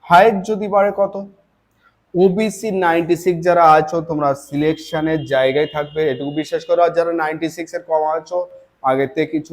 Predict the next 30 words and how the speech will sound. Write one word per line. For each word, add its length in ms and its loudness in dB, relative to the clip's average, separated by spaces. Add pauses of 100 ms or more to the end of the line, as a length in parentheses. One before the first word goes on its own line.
হয়েও 220 0
না, 60 -8 (160)
তার 180 0
কারণ 220 -2
আমি 80 -6 (100)
ভগবান 340 -2
আল্লাহ 240 2
ঈশ্বর 180 -4 (100)
না, 60 -6 (440)
কারণ 160 2 (320)
মেডিকেলে 500 2 (140)
যদি 220 2
মিরাকেল 400 2 (120)
কিছু 160 -10 (100)
হয়ে 280 6
যায়, 200 2 (1080)
এখান 280 2 (100)
থেকে 160 0 (100)
যাদের 240 4 (180)
স্কোর 220 -4 (200)
নাইনটি 380 -2 (160)
থ্রি, 280 0 (200)
নাইনটি 380 -2
ফোর 160 2 (100)
আছে, 140 -4 (120)
তারাও 240 2 (100)
সিলেকশনের 520 -8
জায়গায় 400 -4
দাঁড়িয়ে 300 -8
থাকবে। 280 -20